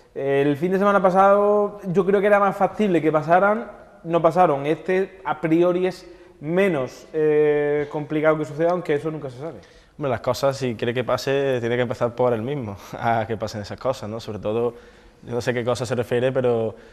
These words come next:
Speaker 2: hombre, espero por lo menos que en el equipo, en el Córdoba, sí que pasen cosas, sobre todo un poco más revolucionarias, un poco más, con
Speaker 1: Ujú.
Speaker 2: más efectivo, más efectividad,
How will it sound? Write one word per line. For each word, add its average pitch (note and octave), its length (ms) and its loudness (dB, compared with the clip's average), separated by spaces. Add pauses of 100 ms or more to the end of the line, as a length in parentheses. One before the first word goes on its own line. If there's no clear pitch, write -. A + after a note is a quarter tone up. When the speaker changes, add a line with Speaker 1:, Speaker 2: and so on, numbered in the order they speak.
(220)
Speaker 2:
hombre, B2+ 160 -4
espero A#2 200 -2
por A#2+ 100 0
lo A#2+ 60 0
menos B2 160 -4
que C3 100 -4
en B2 120 0
el A#2 60 -2
equipo, B2 440 -2
en B2+ 80 -4
el A2 80 -8
Córdoba, B2 380 0
sí - 140 -8
que A#2 100 -4
pasen G#2+ 240 -8
cosas, B2+ 460 -6 (340)
sobre G#2+ 240 -8
todo A2+ 140 -4
un A2 60 -6
poco A2+ 180 -6
más A2+ 280 0
revolucionarias, A2+ 640 -4
un A#2+ 80 -8
poco A2 220 -8
más, G#2+ 640 -10
con C#3 120 -10
Speaker 1:
Ujú. C#3+ 100 -8
Speaker 2:
más A2 100 -6
efectivo, A2 640 -4
más A2 160 -8
efectividad, A2+ 560 -4